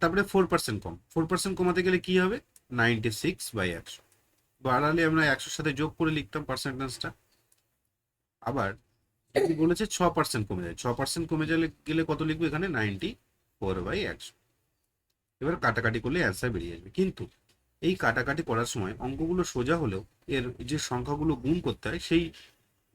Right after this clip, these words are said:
তাড়াতাড়ি নিয়মটা আমাদেরকে শিখতে হবে, তাহলে কিন্তু আমাদের অঙ্কটা সোজা হয়ে যাবে। পাঁচ পঁচিশ একশো পঁচিশ, আর এখানে চার পঁচিশ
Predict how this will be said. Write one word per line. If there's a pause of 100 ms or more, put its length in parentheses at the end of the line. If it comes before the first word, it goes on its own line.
(480)
তাড়াতাড়ি
নিয়মটা
আমাদেরকে (100)
শিখতে
হবে, (440)
তাহলে
কিন্তু
আমাদের
অঙ্কটা
সোজা
হয়ে
যাবে। (1040)
পাঁচ
পঁচিশ (120)
একশো
পঁচিশ, (480)
আর
এখানে
চার
পঁচিশ